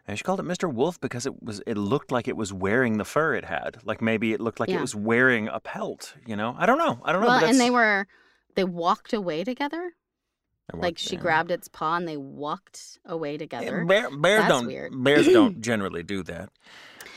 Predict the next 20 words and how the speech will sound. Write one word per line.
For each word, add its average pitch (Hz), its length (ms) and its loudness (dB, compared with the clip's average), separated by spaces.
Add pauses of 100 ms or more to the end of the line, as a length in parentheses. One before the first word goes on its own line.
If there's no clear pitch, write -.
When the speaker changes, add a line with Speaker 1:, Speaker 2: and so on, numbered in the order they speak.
(200)
Speaker 2:
No, 254 200 6
Speaker 1:
Um, 220 60 2
Speaker 2:
bear, 277 380 4
and 247 300 2
bear 277 160 2
experts 247 380 -2
say 226 140 -2
it's 185 200 -4
not 202 160 2
a 202 40 0
thing 180 200 -4
they 160 100 -4
do. 151 340 -8
They - 80 -2
don't 196 280 -2
take - 340 -8
in 165 240 -4
wandering 156 560 -4
children. 131 560 -6
They, 151 320 -6